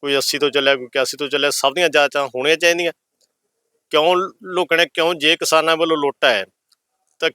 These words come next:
ਕਿਉਂ ਕੀਤੀ ਹੈ, ਕਿਉਂ ਬਖਸ਼ਣਾ ਚਾਹੀਦਾ ਹੈ? ਕਾਰਵਾਈ ਹੋਣੀ ਚਾਹੀਦੀ। ਅਸੀਂ ਤਾਂ ਕਹਿੰਦੇ ਹਾਂ ਬਰਾਬਰ, ਜਿਹੜੀ ਲੋਕਾਂ ਦਾ ਮਾਲ ਲੁੱਟਿਆ, ਜਿਹੜੇ ਮਜ਼ਦੂਰਾਂ ਦਾ ਮਾਲ ਲੁੱਟਿਆ, ਉਹਨਾਂ ਦੀ ਪਰਖ ਹੋਣੀ ਚਾਹੀਦੀ ਹੈ,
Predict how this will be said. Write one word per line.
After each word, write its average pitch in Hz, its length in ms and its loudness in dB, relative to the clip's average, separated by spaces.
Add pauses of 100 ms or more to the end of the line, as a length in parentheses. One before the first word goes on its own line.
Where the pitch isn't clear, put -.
ਕਿਉਂ 175 180 -2 (100)
ਕੀਤੀ 175 280 -4
ਹੈ, 180 60 4
ਕਿਉਂ 170 440 2 (360)
ਬਖਸ਼ਣਾ 147 400 2
ਚਾਹੀਦਾ 165 300 0
ਹੈ? 160 60 -6 (120)
ਕਾਰਵਾਈ 123 280 -2
ਹੋਣੀ 143 180 -12
ਚਾਹੀਦੀ। 151 220 -14 (320)
ਅਸੀਂ 170 160 0
ਤਾਂ 170 100 2
ਕਹਿੰਦੇ 170 160 0
ਹਾਂ 156 60 2
ਬਰਾਬਰ, 123 420 -2 (580)
ਜਿਹੜੀ 160 360 2
ਲੋਕਾਂ 147 380 -4
ਦਾ 147 220 4
ਮਾਲ 127 220 0
ਲੁੱਟਿਆ, 127 420 -4
ਜਿਹੜੇ 143 240 -4
ਮਜ਼ਦੂਰਾਂ 123 460 -6
ਦਾ 127 100 -4
ਮਾਲ 117 220 -4
ਲੁੱਟਿਆ, 139 400 0
ਉਹਨਾਂ 156 240 -2
ਦੀ 147 100 -6 (480)
ਪਰਖ - 280 -6
ਹੋਣੀ 131 220 -6
ਚਾਹੀਦੀ 147 300 0
ਹੈ, 147 40 2